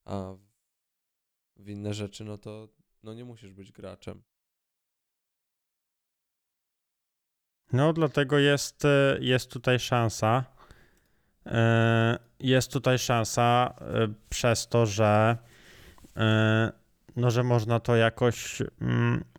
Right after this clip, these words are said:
Speaker 2: kurczę, no, spopularyzować, nie?
Speaker 1: Mhm.
Speaker 2: Jeśli ktoś by się dobrze postarał i, i namówił jakichś konkretniejszych, e, inwestorów, że skiny są git,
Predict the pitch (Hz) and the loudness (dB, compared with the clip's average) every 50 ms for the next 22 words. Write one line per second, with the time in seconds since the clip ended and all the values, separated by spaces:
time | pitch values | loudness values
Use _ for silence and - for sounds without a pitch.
0 | _ - - _ - - - - - - - - _ _ _ _ _ _ _ _ | _ -20 -20 _ -16 -16 -16 -16 -20 -20 -20 -20 _ _ _ _ _ _ _ _
1 | _ _ _ _ _ _ _ _ _ _ _ _ - - 165 160 - 120 123 120 | _ _ _ _ _ _ _ _ _ _ _ _ -4 0 0 0 0 0 -2 -2
2 | 110 - - - 120 - 143 135 135 135 143 143 135 170 165 127 110 101 101 - | -2 -4 -4 -4 -4 -2 0 0 2 2 2 0 0 0 0 2 0 -2 -2 -4
3 | - 113 110 117 123 127 123 107 101 98 104 104 104 107 - 120 117 - - - | -4 -2 0 0 0 -2 -4 -6 -6 -6 -6 -6 -6 -4 0 0 0 0 0 -4
4 | 120 - - 127 120 113 110 120 113 - - 120 120 117 107 104 120 110 101 104 | -4 -2 0 -2 0 0 0 -4 -4 -2 0 2 2 2 2 0 -2 -2 0 -2
5 | 117 - - 123 117 - - 120 113 110 107 110 113 123 131 143 - - 117 120 | -4 -4 -2 -4 -4 -2 0 2 2 2 4 4 4 2 2 0 -2 -2 -2 0
6 | 120 117 120 - 117 117 110 113 113 117 117 117 110 110 113 110 110 104 - 113 | 2 2 0 0 0 0 2 2 2 4 4 2 2 2 2 2 0 0 -2 -4
7 | 104 - - 113 110 101 110 110 107 - 117 113 110 110 - - 120 113 - - | -6 -4 -2 -2 -2 -2 -2 -4 -4 -2 0 0 0 0 0 0 0 0 0 -2
8 | - 120 117 113 110 110 - 117 117 117 107 113 110 - - - 117 110 107 113 | -2 0 2 2 2 2 0 0 0 0 0 0 -2 -2 0 0 2 2 2 2
9 | 123 117 113 104 101 110 107 107 107 - - - - - - - 117 110 113 107 | 0 -2 -4 -2 0 2 2 2 2 0 -2 -6 -8 -8 -4 -2 0 0 0 0
10 | - - 113 110 107 101 107 123 131 - - | 0 0 0 0 0 2 0 0 0 -2 -8